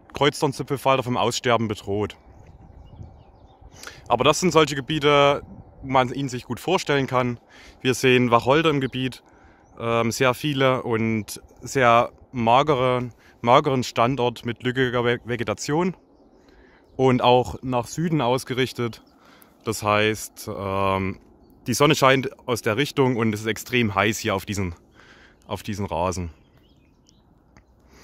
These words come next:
Und wie schon gesagt, die Art bevor-, oder frisst an Kreuzdorn. Und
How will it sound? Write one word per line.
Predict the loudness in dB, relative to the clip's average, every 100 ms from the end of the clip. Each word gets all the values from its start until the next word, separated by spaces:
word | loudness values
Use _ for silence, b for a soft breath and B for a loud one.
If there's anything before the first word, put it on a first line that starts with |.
| B B B
Und | 0 2 2 -2
wie | -2 0
schon | 0
gesagt, | 0 2 2 0 -8 -12
die | -6 -2
Art | -2 -2 -8 -10
bevor-, | -10 -8 -10
oder | -6 -8
frisst | -4 -4 -4 -6
an | -6
Kreuzdorn. | -4 -4 -4 -2 0 0 -4 _ b b b b b b _
Und | -2 2 4 4 2 0 -4 -10 -18